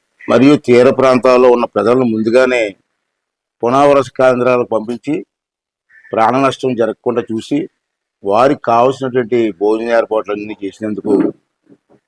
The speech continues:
మరి ప్రభుత్వాన్ని, యంత్రాంగాన్ని కూడా అభినందించాల్సిన అవసరం ఉందని చెప్పి మనం చేస్తున్నాను. అలాగే మంత్రులు, నియోజకవర్గ ఎమ్మెల్యేలు, మండల స్థాయి నాయకులతో పాటు పార్టీలకు అతీతంగా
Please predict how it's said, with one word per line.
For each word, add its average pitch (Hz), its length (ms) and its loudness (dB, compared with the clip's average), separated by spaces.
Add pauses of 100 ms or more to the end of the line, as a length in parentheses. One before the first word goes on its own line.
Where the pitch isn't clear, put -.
(880)
మరి 110 120 -4
ప్రభుత్వాన్ని, 135 840 2 (760)
యంత్రాంగాన్ని 117 560 -2
కూడా 107 180 0
అభినందించాల్సిన 101 680 -6
అవసరం 92 280 -6
ఉందని 98 220 -4
చెప్పి 90 140 -8
మనం 87 160 -8
చేస్తున్నాను. 82 400 -10 (800)
అలాగే 139 300 4
మంత్రులు, 135 800 2 (720)
నియోజకవర్గ 117 640 2
ఎమ్మెల్యేలు, 117 560 -2
మండల 107 300 -2
స్థాయి 117 320 -2
నాయకులతో 104 540 -2
పాటు 107 460 -2 (760)
పార్టీలకు 139 580 -2
అతీతంగా 120 580 -4